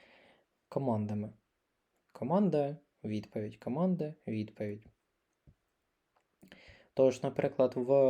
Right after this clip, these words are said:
Ubuntu це є Ubuntu. Тут, е, є кнопочки, тут є, наприклад, е, той самий он Firefox, поштовий клієнт, файли.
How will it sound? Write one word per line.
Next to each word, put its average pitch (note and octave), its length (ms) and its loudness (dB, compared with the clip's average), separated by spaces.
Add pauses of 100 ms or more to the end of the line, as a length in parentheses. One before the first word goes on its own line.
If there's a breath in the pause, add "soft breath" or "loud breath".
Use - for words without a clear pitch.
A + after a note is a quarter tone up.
(300)
Ubuntu D3 640 2 (2500)
це E3+ 200 0
є D#3 220 2
Ubuntu. A#2+ 600 -2 (1500)
Тут, D#3+ 380 0
е, A#2 200 0
є A#2 420 -2
кнопочки, C3+ 1000 -2
тут A#2 220 -4
є, A#2 240 2
наприклад, A2+ 640 -4
е, A2+ 160 0
той A2+ 200 -4
самий A2+ 360 -4
он A2 140 -4 (100)
Firefox, D3 640 2
поштовий - 420 -6
клієнт, D3+ 800 2
файли. C#3+ 560 0